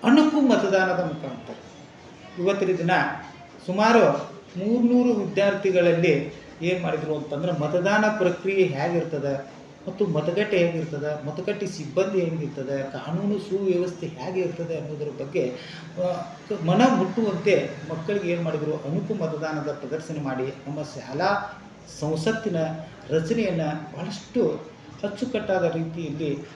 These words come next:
ಅವರು ಈ ಒಂದು ತಂತ್ರಜ್ಞಾನವನ್ನು ಬಳಸಿಕೊಂಡು ಈ ಒಂದು ಇ ವಿ ಎಮ್ ಯಾವ ಥರನಾಗಿರ್ತಾವೋ ಆ ರೀತಿಯಾಗಿ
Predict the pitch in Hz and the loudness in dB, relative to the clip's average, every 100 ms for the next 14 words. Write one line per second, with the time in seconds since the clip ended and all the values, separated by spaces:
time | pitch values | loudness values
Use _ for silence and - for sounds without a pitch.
0 | - 151 165 139 - - - 156 156 151 | -4 0 4 4 2 -6 -8 -2 0 2
1 | 160 - 156 - 214 214 202 165 156 139 | 0 -2 -6 0 0 2 0 0 0 -2
2 | 139 147 143 - 117 151 170 - - 135 | -2 -2 -6 -8 -4 -2 -2 -4 -6 -2
3 | 147 139 - - - - 180 180 185 180 | 2 2 0 -8 -16 -8 -2 2 6 6
4 | 175 185 220 240 247 254 240 214 175 175 | 4 2 4 8 10 10 10 6 4 2
5 | 196 185 180 170 156 160 151 135 - 208 | 4 2 2 0 0 2 0 -2 -8 -6
6 | 214 196 180 185 175 190 151 | -4 -4 -2 0 2 2 2